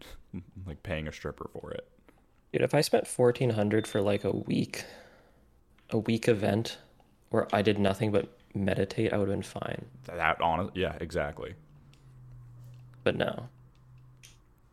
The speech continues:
Speaker 2: I didn't.
Speaker 1: But instead, I gave it to some chick who called me her boyfriend.
Speaker 2: Did she?
Speaker 1: <laughs> Yeah, that was the whole thing. She kept calling me her boyfriend, and I kept, even in my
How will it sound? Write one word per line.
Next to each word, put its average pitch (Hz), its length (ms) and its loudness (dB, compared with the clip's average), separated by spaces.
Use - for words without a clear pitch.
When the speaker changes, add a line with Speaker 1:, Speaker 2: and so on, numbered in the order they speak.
Speaker 2:
I 95 100 2
didn't. - 400 0
Speaker 1:
But - 160 -12
instead, 90 440 -6
I 80 80 -6
gave 85 300 -6
it 82 120 -10
to 87 100 -10
some 85 440 -8
chick - 240 -6
who 82 80 -8
called 87 240 -4
me 90 60 -4
her 90 60 -2
boyfriend. 73 540 -6
Speaker 2:
Did - 160 -8
she? 175 300 -2
Speaker 1:
<laughs> - 180 -18
Yeah, 117 340 2
that 107 140 -6
was 110 140 -6
the 101 80 -2
whole 104 160 0
thing. 90 260 0
She - 140 -8
kept - 160 -6
calling 104 180 -2
me 104 60 0
her 92 60 0
boyfriend, 85 340 0
and 73 80 -8
I 76 40 -6
kept, 92 320 -8
even 127 280 6
in 120 100 4
my 101 220 4